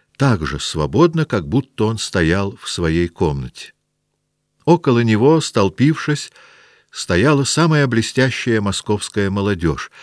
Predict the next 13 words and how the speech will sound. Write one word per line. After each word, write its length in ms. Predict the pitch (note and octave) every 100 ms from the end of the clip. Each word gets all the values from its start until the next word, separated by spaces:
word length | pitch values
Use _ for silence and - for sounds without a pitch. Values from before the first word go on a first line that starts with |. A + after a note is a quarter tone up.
| - - _
и 80 | F#2
он, 160 | G2+ G2+
видимо, 520 | G#2 G2 F#2+ F#2 F2+ _ _
первенствовал 920 | - A2 E2 D2+ C#2 - E2 C#2 C#2+
между 340 | C#2+ C#2+ - D#2+
ними. 380 | C#2+ C2+ B1+ - _ _ _ _ _ _ _ _ _ _ _ _ _ _ _ _ _ _
Граф 380 | F2 F2 G2+ -
Илья 260 | F#2+ F#2+ F#2+
Андреевич, 480 | F#2 B2 A2 -
смеясь, 520 | - F#2 F2 G2+ F#2+ -
подтолкнул 760 | F2+ _ F#2 F#2 - F#2+ F2+
краснеющую 920 | - E2 D#2+ - F2 D#2+ C#2+ - D#2+
Соню, 420 | D#2 A2 B2 G#2